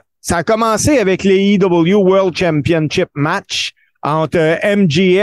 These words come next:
F qui a remporté la victoire contre, euh, Hiroshi Tanahashi.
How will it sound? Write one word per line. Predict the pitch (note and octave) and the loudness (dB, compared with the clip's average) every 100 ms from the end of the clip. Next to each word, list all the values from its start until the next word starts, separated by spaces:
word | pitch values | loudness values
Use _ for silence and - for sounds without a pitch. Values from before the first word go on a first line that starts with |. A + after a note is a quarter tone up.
| G3+ | -2
F | - | -2
qui | D#3+ | -2
a | D3+ | 0
remporté | D#3 - C3 F3 | -2 -4 -2 -2
la | D#3 | 0
victoire | C#3+ - E3+ F3+ F3 | -2 -2 0 0 0
contre, | D#3+ C#3+ C3 D#3 | -2 -2 -2 0
euh, | C#3 C#3 C#3 D3 | 0 0 -2 -2
Hiroshi | F3+ E3+ E3 D#3 F#3 F3+ | -2 0 0 -2 0 0
Tanahashi. | F3 D#3+ D3 D3 C#3+ C3+ - G3 | 0 -2 -2 -2 -2 -2 0 -2